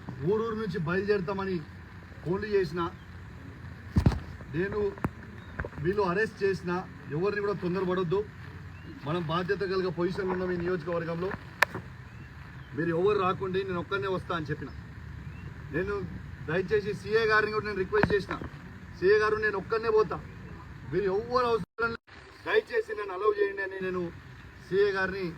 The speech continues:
ఏసీపీ గారిని, సీపీ గారిని, సీపీ గారిని, ఏసీపీ గారిని, సీఏ గారిని, ఎస్ఐ గారిని అందరినీ రిక్వెస్ట్ చేస్తే, "లేదు, శాంతి భద్రత కింద మీరు బయటికి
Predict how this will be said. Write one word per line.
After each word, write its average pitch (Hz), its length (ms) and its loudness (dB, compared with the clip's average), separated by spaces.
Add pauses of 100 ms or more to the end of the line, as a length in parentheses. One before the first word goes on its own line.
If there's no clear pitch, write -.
(480)
ఏసీపీ 190 480 2
గారిని, 180 220 0
సీపీ 180 400 -4
గారిని, 175 280 0 (800)
సీపీ 214 400 -6
గారిని, 202 300 2 (140)
ఏసీపీ 196 420 0
గారిని, 196 260 0
సీఏ 202 380 2
గారిని, 190 360 0 (560)
ఎస్ఐ 214 240 6 (100)
గారిని 196 240 0
అందరినీ 202 380 -2
రిక్వెస్ట్ 175 320 -2
చేస్తే, 165 260 -2 (1200)
"లేదు, 214 220 6 (100)
శాంతి 185 260 -2
భద్రత 190 440 -2
కింద 185 160 -4
మీరు 180 220 -4 (100)
బయటికి 156 260 -2